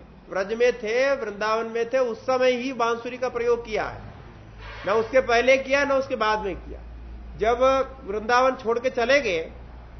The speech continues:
तो उसके बाद बांसुरी का प्रयोग नहीं किया, उनको जरूरत ही नहीं। तो वो वहां का था, उस समय खिलौना जैसा वो प्रयोग किए थे उसका, आ, वो लेकिन बाद में उनको छोड़ दिया। तो कभी अपचय होता है, कभी उपचय होता है। अब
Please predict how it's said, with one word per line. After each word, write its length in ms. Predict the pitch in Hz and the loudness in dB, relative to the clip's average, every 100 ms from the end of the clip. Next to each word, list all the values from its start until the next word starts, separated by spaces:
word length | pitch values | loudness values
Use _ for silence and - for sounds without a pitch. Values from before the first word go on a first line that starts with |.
| - 214 | -12 -8
तो 60 | |
उसके 240 | 220 - 247 | -6 -2 2
बाद 200 | 247 233 | 2 2
बांसुरी 420 | 208 202 226 214 | 0 -2 -4 -6
का 80 | 240 | -4
प्रयोग 380 | 233 240 233 | -2 -2 0
नहीं 200 | 262 220 | -2 -4
किया, 160 | - 113 - - - - - - - - - - | -8 -10 -12 -16 -20 -20 -20 -18 -18 -20 -20 -16
उनको 160 | 165 208 | -12 -10
जरूरत 380 | 196 220 262 262 | -4 0 0 0
ही 60 | 127 | -8
नहीं। 180 | 135 - - - - - - - - - - | -10 -16 -16 -16 -18 -18 -20 -20 -18 -14 -2
तो 80 | 214 226 208 196 190 175 160 - - | 0 2 2 0 0 0 -4 -10 -8
वो 160 | 180 226 | -4 -2
वहां 280 | 202 233 | 2 2
का 200 | 254 277 | 2 -4
था, 160 | 269 269 | -6 -4
उस 160 | 254 220 | -4 -6
समय 400 | - 233 233 240 | -8 -4 -2 -4
खिलौना 400 | 208 202 214 220 | -4 -6 -4 -6
जैसा 300 | 214 202 214 | -6 -8 -8
वो 220 | 202 196 | -6 -8
प्रयोग 380 | - 180 202 165 | -8 -10 -10 -10
किए 160 | 208 | -10
थे 140 | 185 139 | -10 -14
उसका, 260 | - - - - - - - - | -16 -20 -20 -20 -20 -20 -20 -16
आ, 40 | - | -12
वो 520 | - 190 196 208 190 | -8 -2 -2 -2 -6
लेकिन 340 | 190 196 208 208 | -8 -8 -8 -6
बाद 260 | 202 208 | -4 -4
में 120 | 208 214 | -4 -6
उनको 280 | 196 185 | -6 -8
छोड़ 260 | 170 190 208 | -10 -10 -12
दिया। 140 | 190 - - - - | -14 -18 -20 -20 -14
तो 60 | |
कभी 260 | 196 202 233 | -4 0 2
अपचय 400 | 214 214 214 247 | 2 2 2 4
होता 280 | 220 202 233 | 4 2 -2
है, 100 | 240 | -2
कभी 180 | 226 233 | -4 -6
उपचय 340 | 202 208 220 | -8 -4 -2
होता 260 | 180 156 139 | -2 -4 -10
है। 120 | - - - - - - - - - | -12 -18 -20 -20 -20 -20 -20 -14 -4
अब 140 | 185 | 0